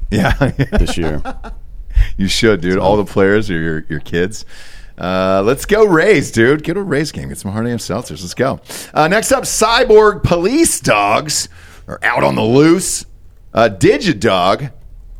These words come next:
Speaker 1: which I'm a big fan of that name. Uh, the N Y P D robot pooch is back, and department leaders promise it's not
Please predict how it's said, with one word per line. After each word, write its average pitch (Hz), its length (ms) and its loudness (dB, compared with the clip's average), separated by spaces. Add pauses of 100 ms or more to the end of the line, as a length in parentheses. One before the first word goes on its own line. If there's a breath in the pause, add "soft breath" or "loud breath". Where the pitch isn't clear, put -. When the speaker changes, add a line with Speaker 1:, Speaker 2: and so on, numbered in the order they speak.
(360)
Speaker 1:
which - 100 -14
I'm 87 320 -8
a 87 40 -10
big 90 200 -2
fan 92 220 0
of 82 60 -4
that 92 200 0
name. 78 320 -6
Uh, 85 220 -2
the 95 120 -2
N 151 140 0
Y 160 220 2
P 151 220 2
D 139 200 6
robot 143 640 2
pooch 127 600 0 (360 loud breath)
is 98 240 -4
back, 160 680 -2 (340 soft breath)
and - 180 -4
department 185 680 0
leaders 135 400 2
promise 113 520 0
it's - 220 -6
not 160 420 0